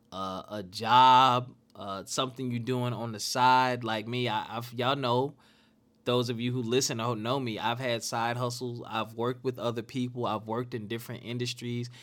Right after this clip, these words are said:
and I've had to know, like, "Yo, I need to let this go. Like, this ain't, this ain't working." Like, I've pulled back from a lot of stuff. I don't D J anymore.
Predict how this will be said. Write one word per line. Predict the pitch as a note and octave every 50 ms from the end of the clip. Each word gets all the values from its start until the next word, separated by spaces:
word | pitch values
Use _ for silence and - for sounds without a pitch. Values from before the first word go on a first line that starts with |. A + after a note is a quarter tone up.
| - - -
and | - A#2+
I've | B2 B2+ C3
had | C3 C3+ C3 C3 B2
to | A#2+
know, | A#2 A#2+ C3 D#3 E3 D#3+
like, | C#3+ B2 A2 A2 G2+
"Yo, | A#2 A#2 A2
I | G2 G#2+ A2+
need | B2 C3 A#2+
to | A2+ G#2
let | G2 G2+ A2 A2+ A#2+ A#2+
this | G#2+ G#2 G2 A2
go. | G2 G#2+ G#2 G2+ F2+ F#2+ F#2+ -
Like, | G2+ G2+ G2 G2 G2+
this | G#2+ G#2+ - B2+
ain't, | A2+ G#2+ G#2+ G#2+ F#2+ - A2
this | A2 A2 -
ain't | A2+ G#2+ G2+ G2
working." | G#2+ G#2+ G#2+ G#2 - G2+ F#2+
Like, | F#2+ G2+ - F2 -
I've | A2 A#2+ B2+ B2 -
pulled | - C#3+ C3 A#2+ A2
back | A#2 A2 A2+ A#2
from | - A2+
a | G#2+
lot | A2+ B2 B2 A2
of | G#2+
stuff. | - - G2 F#2+ G2
I | G#2 A2+
don't | B2 A#2+ A2+ G#2
D | B2 B2 C3+
J | B2+ C3 B2+ B2+
anymore. | C3 B2+ B2+ B2 A#2+ A#2+ A#2+ A#2+ A#2+ A#2+ A#2+ B2